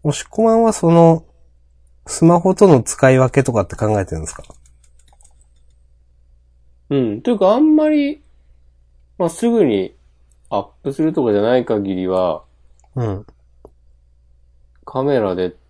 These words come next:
Speaker 2: 撮りたいなと、最近は特に思っている。
Speaker 1: うん、うん、うん。
Speaker 2: なぜなら、もう、アイ-、今アイフォンセブン使ってるけど、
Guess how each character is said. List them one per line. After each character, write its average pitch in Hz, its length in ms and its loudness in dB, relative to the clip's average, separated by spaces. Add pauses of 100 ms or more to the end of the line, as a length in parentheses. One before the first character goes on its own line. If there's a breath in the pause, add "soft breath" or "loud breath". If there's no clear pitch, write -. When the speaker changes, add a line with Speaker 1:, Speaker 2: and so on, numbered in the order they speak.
(180)
Speaker 2:
撮 - 120 -6
り 110 160 -6
た 131 160 2
い 104 80 4
な 113 160 2
と、 90 320 0 (540)
最 160 280 4
近 160 360 2
は 156 100 2
特 143 320 -4
に 107 160 -6
思 104 220 -2
っ 101 40 -16
て - 300 -10
い 76 120 -6
る。 82 200 -10 (1300)
Speaker 1:
う 127 80 -4
ん、 - 20 -2
う 107 40 -2
ん、 92 480 -10
う 87 60 -10
ん。 87 40 -8
Speaker 2:
な 156 140 0
ぜ 147 140 0
な 101 160 -6
ら、 82 320 -4 (260)
も 101 360 -6
う、 - 20 -4
ア 120 100 0
イ-、 139 140 -6
今 127 180 2
ア 113 80 4
イ 127 60 2
フ 131 100 -2
ォ 139 60 4
ン 135 60 0
セ 151 100 0
ブ 113 80 2
ン 90 60 -4
使 - 140 -8
っ 82 60 -8
て - 120 -12
る 82 100 -8
け 87 100 -10
ど、 78 240 -10